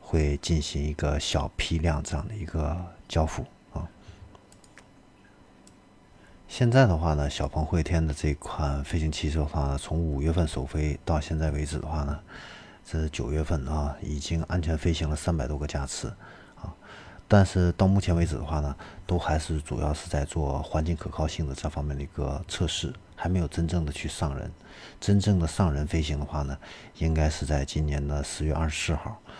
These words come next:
到时候的话呢，会发布真正的第六款对外交付的飞行汽车，而且呢，会同步发行这样的一个视频。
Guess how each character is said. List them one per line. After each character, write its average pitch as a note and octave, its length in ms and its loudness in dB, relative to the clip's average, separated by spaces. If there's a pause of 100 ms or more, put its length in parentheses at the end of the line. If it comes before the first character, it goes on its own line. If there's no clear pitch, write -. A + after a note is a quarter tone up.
(120)
到 F#2 140 4
时 - 140 -2
候 D2 160 0
的 C#2 80 -2
话 C#2+ 160 -4
呢， C2+ 260 -2
会 C#2+ 420 -2
发 D#2 200 -6
布 C#2+ 160 -4
真 D#2 200 0
正 E2 160 2
的 D2+ 160 -4 (380)
第 F#2+ 100 4
六 F2 160 6
款 A#2+ 400 -6
对 E2 120 0
外 C#2+ 120 2
交 C#2+ 160 -2
付 C#2 160 -8
的 - 60 -6
飞 - 140 -4
行 C#2+ 100 -2
汽 - 160 -8
车， D2 180 -8 (320)
而 D2 120 -2
且 - 160 -6
呢， - 160 -8 (180)
会 C2+ 280 -8
同 C2+ 280 -10
步 C#2+ 220 -8 (260)
发 D2+ 240 -6
行 - 220 -10 (340)
这 - 100 -6
样 D2 120 -6
的 C2 80 -10
一 - 180 -12
个 - 240 -10 (400)
视 - 220 0
频。 - 180 -8